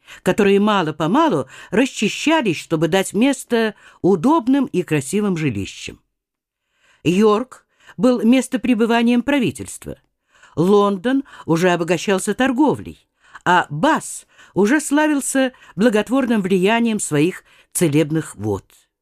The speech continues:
Галлия могла похвалиться своими тысячью двумястами городами.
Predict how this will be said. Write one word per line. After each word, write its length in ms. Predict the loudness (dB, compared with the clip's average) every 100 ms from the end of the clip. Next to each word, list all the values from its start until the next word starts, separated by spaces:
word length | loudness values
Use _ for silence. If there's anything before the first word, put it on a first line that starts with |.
| _ _ _ _ _ _ _ _ _ -4
Галлия 640 | 2 4 2 2 0 0
могла 500 | 0 0 2 2 0
похвалиться 920 | -4 -4 -2 -2 -4 -4 0 0 0 -10 -10
своими 400 | -2 2 2 0
тысячью 720 | -2 -4 -2 -4 0 0 0 -10 -4
двумястами 720 | 0 2 0 -2 -2 0 0
городами. 680 | 0 0 0 -4 -6 -14